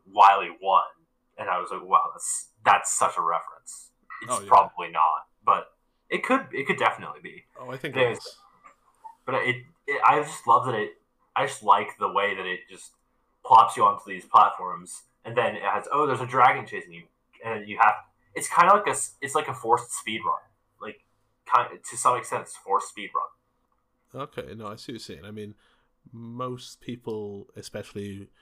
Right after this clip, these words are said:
Speaker 2: uh, I guess what I'm gonna have to refer to as old gamers, would refer to as an auto-scroller to a degree. But, yeah, I know exactly what you're saying. You definitely have to keep pace, and you have to keep a high pace with that level.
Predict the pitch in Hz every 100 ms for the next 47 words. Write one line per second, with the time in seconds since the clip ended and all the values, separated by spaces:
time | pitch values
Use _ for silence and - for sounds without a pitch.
0 | _ - - - 95 92 92 92 95 107
1 | - 101 90 - - 98 98 92 95 98
2 | 92 92 92 95 95 95 90 92 - 95
3 | 92 90 - _ - 104 113 98 - 85
4 | 87 92 127 - _ _ _ _ 98 98
5 | 95 92 101 98 95 98 95 95 95 92
6 | - - 78 73 71 - - 82 - -
7 | _ _ _ _ _ _ 98 95 98 107
8 | _ - - _ _ _ _ _ - 101
9 | 92 120 131 110 101 87 76 - 82 85
10 | - 101 110 104 107 - - 107 - 101
11 | 95 - - - 95 92 98 - - -
12 | - - 95 82 - - - - 80 -
13 | - 85 82 -